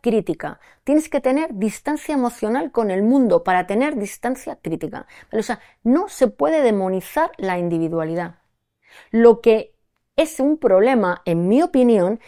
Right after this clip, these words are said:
es que se idealice solo lo que tiene que ver con la individualidad sin reconocer la importancia de lo relacional. ¿Y qué es lo que está pasando con Internet?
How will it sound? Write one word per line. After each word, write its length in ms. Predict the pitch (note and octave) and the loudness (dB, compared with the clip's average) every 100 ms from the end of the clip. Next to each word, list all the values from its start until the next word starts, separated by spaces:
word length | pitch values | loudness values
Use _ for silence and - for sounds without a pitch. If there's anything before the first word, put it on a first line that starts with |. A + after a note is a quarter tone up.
| - | -8
es 220 | - B3 - | -2 -2 0
que 180 | - - | -4 -4
se 280 | - - | -2 4
idealice 720 | A3+ G#3+ G#3+ G#3 C#4 - D#4 - | 6 8 8 8 4 2 -2 -4
solo 500 | - - E4+ D#4 G#3 | -10 0 6 8 10
lo 120 | F3 | 8
que 100 | F3+ | 4
tiene 180 | A3+ A#3+ | 2 2
que 120 | A#3+ | 2
ver 120 | A#3 | 2
con 120 | A3+ | 2
la 60 | A#3 | 2
individualidad 680 | C4 C#4+ D4 D4 C4 C4+ - - | 2 2 2 2 2 0 -2 -16
sin 340 | - - D4 B3 | -12 4 6 6
reconocer 800 | A3 G#3+ G#3 G3 F#3+ - D4+ F#4 | 4 4 4 2 0 0 2 4
la 140 | B3+ | 4
importancia 640 | G#3 F#3+ - F#3+ - G3 | 2 -2 -2 -6 -2 0
de 80 | F#3 | 0
lo 120 | F3 | 0
relacional. 720 | E3+ D#3+ E3 - E3 E3 D#3+ - _ _ - _ | -2 -4 -6 -8 -6 -6 -8 -14 _ _ -20 _
¿Y 100 | A3+ | -6
qué 120 | - D#4 | -2 -2
es 120 | - | 0
lo 120 | D#4+ | 0
que 80 | A#3+ | -2
está 300 | - - - | -4 -4 -4
pasando 720 | B3 - D4+ C#4 F#3 E3 - | -6 -2 0 2 2 0 0
con 180 | G#3 G3 | 0 0
Internet? 520 | F#3 F3+ F3+ F3 E3+ | 0 -4 -4 -4 -6